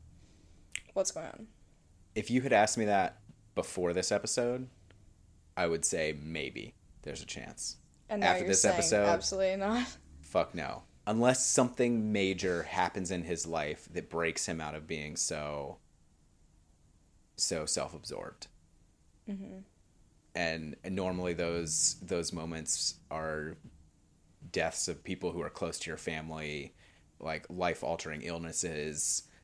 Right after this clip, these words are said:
Speaker 2: I mean, like, some, and even that doesn't necessarily mean you're
Speaker 1: Yeah,
Speaker 2: gonna
Speaker 1: something that forces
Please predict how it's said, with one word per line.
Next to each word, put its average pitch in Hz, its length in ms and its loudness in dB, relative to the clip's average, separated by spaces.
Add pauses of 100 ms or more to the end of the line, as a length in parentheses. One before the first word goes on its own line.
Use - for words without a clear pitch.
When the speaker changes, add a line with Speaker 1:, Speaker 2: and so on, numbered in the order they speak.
(100)
Speaker 2:
I 95 60 -6
mean, 85 200 -2
like, 82 180 -2
some, 92 720 2 (400)
and 95 100 0
even 107 180 4
that 101 320 4
doesn't 90 280 -4
necessarily 85 640 -2
mean 80 480 -4 (140)
you're 175 140 -4
Speaker 1:
Yeah, 214 160 4
Speaker 2:
gonna 143 100 4
Speaker 1:
something 226 400 6
that 196 140 0
forces 196 240 2